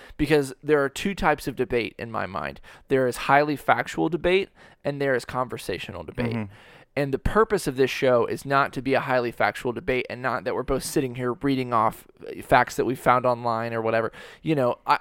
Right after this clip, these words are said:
Speaker 1: I, I definitely love those kinds of debates, but I don't find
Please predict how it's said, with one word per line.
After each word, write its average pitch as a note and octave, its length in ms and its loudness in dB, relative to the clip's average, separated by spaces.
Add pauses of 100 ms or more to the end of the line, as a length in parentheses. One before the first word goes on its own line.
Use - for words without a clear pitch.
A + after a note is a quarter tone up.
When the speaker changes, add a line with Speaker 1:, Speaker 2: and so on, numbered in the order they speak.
Speaker 1:
I, D#3 140 2 (120)
I C#3 200 2 (360)
definitely C3+ 800 2
love C3+ 580 2
those C3 200 0
kinds A#2+ 280 -4
of A#2 60 -10
debates, A2+ 540 -6 (500)
but D3+ 180 4
I C#3 80 6
don't D3 400 0
find C3+ 840 0